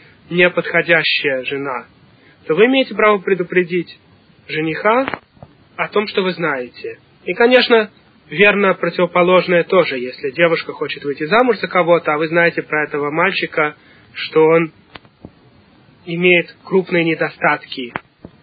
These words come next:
Самый лучший совет — всегда сначала поговорить с раввином, который не знает человека, про кого вы говорите, и спросить у него:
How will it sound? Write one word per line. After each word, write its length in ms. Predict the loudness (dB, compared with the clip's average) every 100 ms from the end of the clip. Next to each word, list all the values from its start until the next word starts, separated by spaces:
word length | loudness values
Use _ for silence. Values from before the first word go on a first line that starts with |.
| _ _
Самый 240 | 0 2 2
лучший 220 | 2 -2
совет — 320 | 0 0 -2
всегда 300 | -4 0 0
сначала 360 | 2 2 4 2
поговорить 480 | 0 -2 0 0 0
с 60 |
раввином, 540 | 0 2 0 -2 -4 -10 _ -10
который 380 | -4 0 2 2
не 120 | 0
знает 400 | 2 4 4 2
человека, 500 | 0 0 0 -2 -6
про 160 | -10
кого 280 | -8 -4 -4
вы 100 | -4
говорите, 680 | -4 -4 -6 -10 -8 -8 -10 _ -20 -6
и 100 | -4
спросить 460 | 2 0 2 -2 -2
у 60 |
него: 380 | -2 0 -2